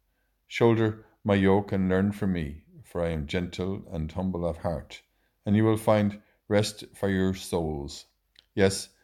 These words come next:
my yoke is easy and my burden light." Thank you, Lord, for this beautiful day where we celebrate and pray for those gone before us, for family and friends,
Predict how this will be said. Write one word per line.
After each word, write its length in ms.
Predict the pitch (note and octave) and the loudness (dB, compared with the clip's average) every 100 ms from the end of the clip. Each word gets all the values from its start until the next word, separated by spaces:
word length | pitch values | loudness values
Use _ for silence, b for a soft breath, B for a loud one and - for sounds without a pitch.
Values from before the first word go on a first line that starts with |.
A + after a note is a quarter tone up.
| b - | b -4
my 80 | |
yoke 400 | F2 F#2 G2+ G2+ - | 0 2 2 0 -8
is 180 | F2 F2 | -6 0
easy 520 | F#2+ E2 E2+ E2 D#2+ b b - | 0 0 -4 -4 -8 b b -6
and 340 | E2+ E2+ E2 - | -4 -2 -4 -6
my 140 | D#2 | -6
burden 520 | D2+ E2+ D#2+ D#2+ D#2 | -2 -2 0 -4 -4
light." 320 | E2 D#2 - - _ _ _ _ _ _ _ _ _ _ | -4 -6 -10 -20 _ _ _ _ _ _ _ _ _ _
Thank 280 | B2+ B2+ C3 | 0 0 2
you, 60 | |
Lord, 540 | A2 G2 G2 G#2 - - | 4 6 4 2 -6 -10
for 120 | F#2+ | -6
this 180 | F2 F2 | -4 -6
beautiful 480 | - F2+ E2+ - E2+ | -6 -6 -6 -6 -6
day 440 | E2 E2 E2 E2 _ _ _ _ | -4 -4 -4 -8 _ _ _ _
where 160 | G2 F2+ | -2 0
we 120 | F#2 | -2
celebrate 580 | F#2+ A2+ G#2 G2 G2 G2 | 0 0 2 2 0 0
and 220 | F#2+ F#2+ | -2 -4
pray 440 | - F#2 E2 E2+ b b _ | -4 -2 -2 -4 b b _
for 100 | E2 | -4
those 380 | F2 F2 F2+ - | 0 0 -2 -2
gone 260 | E2+ E2+ | -2 -2
before 420 | E2+ F2 E2+ D#2 | -4 -4 -4 -4
us, 300 | C#2+ - - _ _ _ _ _ _ _ _ _ _ _ - | -8 -14 -18 _ _ _ _ _ _ _ _ _ _ _ -14
for 80 | |
family 380 | E2 F#2+ F2+ F2 | -4 0 0 0
and 160 | E2+ E2 | -2 -2
friends, 580 | - F2 F2 F2+ - | -2 -2 -2 -6 -10